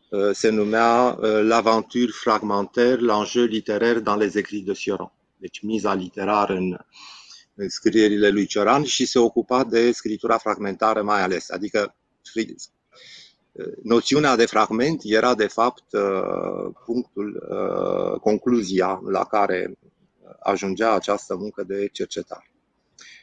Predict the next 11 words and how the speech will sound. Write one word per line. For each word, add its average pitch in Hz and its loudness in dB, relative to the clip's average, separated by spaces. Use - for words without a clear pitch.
Lucrarea 135 4
atunci 135 0
la 127 4
Paris 117 0
a 123 0
fost 123 -6
condusă 117 -4
de 110 -2
Gérard 113 0
Genette, 104 -8
uh, 98 -12